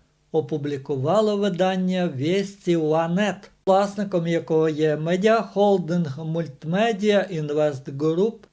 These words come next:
що належить регіоналу Гужві, другу Портнова. Але повернемося до теми слідства. Якщо поліція вважає, що В'ячеслав Зінченко є однією із цих двох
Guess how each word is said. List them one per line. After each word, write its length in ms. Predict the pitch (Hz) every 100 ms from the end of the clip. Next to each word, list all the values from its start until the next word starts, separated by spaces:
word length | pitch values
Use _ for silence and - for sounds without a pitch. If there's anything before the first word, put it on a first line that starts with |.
| _ _
що 280 | - - 190
належить 580 | 190 208 233 214 202 170
регіоналу 880 | 151 151 127 151 151 160 214 220 214
Гужві, 640 | 180 208 190 170 190 185 180 _ _
другу 480 | 156 139 160 175 185
Портнова. 840 | 185 185 180 170 151 143 143 143 151 _ _ _ _ _ _ _
Але 220 | - 214 262
повернемося 760 | 240 233 214 208 180 175 185
до 140 | 160
теми 300 | 165 160 160
слідства. 800 | 131 - 151 131 - - 143 135 131 _ _
Якщо 380 | 165 175 - 226
поліція 500 | 226 226 220 208 208
вважає, 460 | 202 175 185 190
що 300 | 135 - 165
В'ячеслав 840 | 147 151 143 143 135 - 175 214 202
Зінченко 760 | 196 190 175 180 156 165 156 - _ _
є 300 | 156 160 185 190
однією 760 | 170 156 175 185 220 214 170 -
із 240 | 160 135 -
цих 300 | - 175 131
двох 580 | 131 156 180 196 -